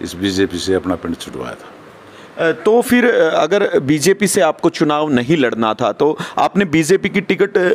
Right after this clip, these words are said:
Speaker 2: जो घोषणा हुई, उसके बाद ही जो है अपना फैसला जो है बताया कि आप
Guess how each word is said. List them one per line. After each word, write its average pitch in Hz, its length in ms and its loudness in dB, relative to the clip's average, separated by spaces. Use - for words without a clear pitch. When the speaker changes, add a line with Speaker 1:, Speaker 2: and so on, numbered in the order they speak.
Speaker 2:
जो 143 220 0
घोषणा 135 420 2
हुई, 139 240 2
उसके 147 260 0
बाद 147 300 0
ही 170 140 2
जो 160 160 4
है 151 100 4
अपना 151 260 0
फैसला 135 420 2
जो 123 180 2
है 120 100 2
बताया 113 400 0
कि 117 140 -2
आप 110 180 0